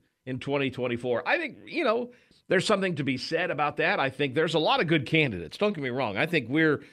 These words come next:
we have a, we're blessed. We have a cornucopia of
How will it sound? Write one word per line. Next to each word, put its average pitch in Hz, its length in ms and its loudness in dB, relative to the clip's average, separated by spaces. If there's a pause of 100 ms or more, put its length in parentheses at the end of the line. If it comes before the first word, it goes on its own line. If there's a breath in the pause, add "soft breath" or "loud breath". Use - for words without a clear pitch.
(320 loud breath)
we 196 240 0
have 156 340 2
a, 120 320 0
we're 143 200 0
blessed. 139 600 0
We 135 80 0
have 110 80 -2
a 113 60 -4
cornucopia 143 760 2
of 90 300 -8